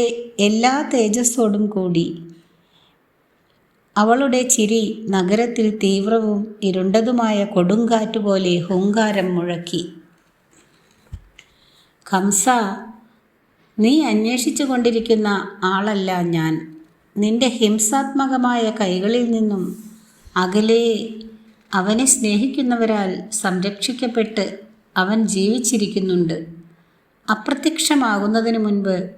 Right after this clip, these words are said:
അവൾ മൊഴിഞ്ഞു. കംസന്റെ ഹൃദയം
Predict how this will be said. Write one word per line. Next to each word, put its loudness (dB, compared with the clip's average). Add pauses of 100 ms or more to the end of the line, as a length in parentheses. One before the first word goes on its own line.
(140)
അവൾ 0
മൊഴിഞ്ഞു. 0 (760)
കംസന്റെ 0
ഹൃദയം 0